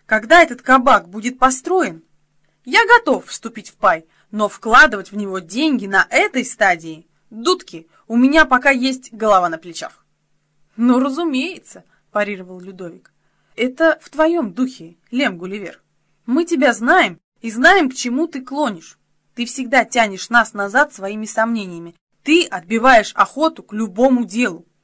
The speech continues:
Если Гек сумеет продолжить не хуже, чем начал, это будет самая возвышенная поэма мировой литературы, и все, кроме тебя, поверят в то, что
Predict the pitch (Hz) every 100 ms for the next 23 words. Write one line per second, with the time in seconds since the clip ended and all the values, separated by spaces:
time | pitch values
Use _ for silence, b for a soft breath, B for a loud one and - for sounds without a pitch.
0 | _ 196 214 247 233 269 254 - 214 240
1 | 226 185 196 190 220 269 220 - 196 202
2 | - 302 185 170 180 180 277 370 - 160
3 | _ _ _ _ - 262 254 254 262 330
4 | 370 381 320 320 277 359 349 262 269 262
5 | 254 320 294 262 262 262 294 277 - 285
6 | 285 285 277 170 - b 233 240 - 240
7 | 311 185 _ _ _ - 202 180 160 165
8 | 175 285 - b b 202 175 214 277 254
9 | 185 - - 262 349 220 - b b -
10 | 233 -